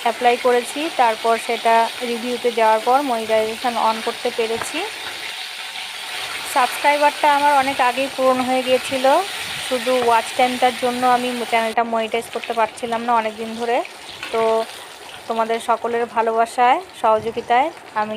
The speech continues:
কিন্তু চার হাজার ঘন্টা ওয়াচ টাইম কমপ্লিট করে ফেলেছি। আর তারপরে আমি এই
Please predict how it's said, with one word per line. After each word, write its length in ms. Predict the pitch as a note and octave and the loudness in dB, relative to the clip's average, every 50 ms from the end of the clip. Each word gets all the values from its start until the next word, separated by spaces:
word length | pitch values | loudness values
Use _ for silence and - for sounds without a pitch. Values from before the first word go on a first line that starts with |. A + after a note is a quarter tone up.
| G#3+ - | -8 -8
কিন্তু 240 | A#3+ A3+ A3+ - A#3 A#3 A#3 A#3 | -10 -10 -8 -6 -4 -4 -2 0
চার 100 | A#3 G#3+ G#3+ | 2 2 2
হাজার 160 | G#3+ A3 A3 A3+ | 2 0 0 -2
ঘন্টা 200 | A3+ A3+ - A#3 A3 | -4 -4 -4 -2 0
ওয়াচ 180 | G#3+ G#3+ G#3+ - - | 2 2 2 0 -2
টাইম 140 | - A#3 A#3 A#3 - | -6 -6 -4 -2 0
কমপ্লিট 320 | A3+ A3 G#3+ G#3+ A#3+ A#3 - - | 0 0 0 -2 -6 -8 -6 -4
করে 140 | B3 A#3+ A#3 - | -4 -4 -2 -4
ফেলেছি। 420 | - A#3 A#3 A#3 A#3 - - C#4 C#4+ F4+ A4 - - - - - - - - - - G#3+ G#3 | -4 -4 -4 -4 -6 -6 -6 -6 -6 -6 -6 -10 -14 -18 -20 -20 -20 -20 -16 -6 -2 -2 0
আর 80 | G#3 G#3 - A3+ | 0 0 2 2
তারপরে 360 | A3 G#3+ G#3+ - A#3+ A#3+ A#3+ A#3+ A#3 | 2 2 2 0 0 2 2 2 2
আমি 180 | A#3 A#3+ C4+ E4+ A4 - - - - - - - - - - - - - - - A3+ | 0 -2 -4 -4 -6 -8 -12 -18 -20 -20 -20 -20 -20 -20 -20 -20 -20 -14 -10 -6 -4
এই 80 | A3 B3 | -4 -4